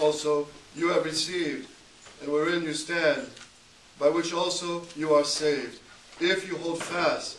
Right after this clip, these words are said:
after what manner I preached unto you, unless you have believed in vain.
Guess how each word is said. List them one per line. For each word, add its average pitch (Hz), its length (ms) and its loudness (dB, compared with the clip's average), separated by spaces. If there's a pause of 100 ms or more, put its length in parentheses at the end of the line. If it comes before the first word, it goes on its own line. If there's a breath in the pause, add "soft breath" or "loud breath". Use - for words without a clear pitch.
after 147 300 4
what 147 240 0
manner 147 300 2
I 139 80 -2
preached 147 400 -8
unto 123 260 -10
you, 117 240 -10 (580 loud breath)
unless 147 460 0
you 135 120 -10
have 135 120 -8
believed 139 380 -2
in 123 100 -10
vain. 131 540 -8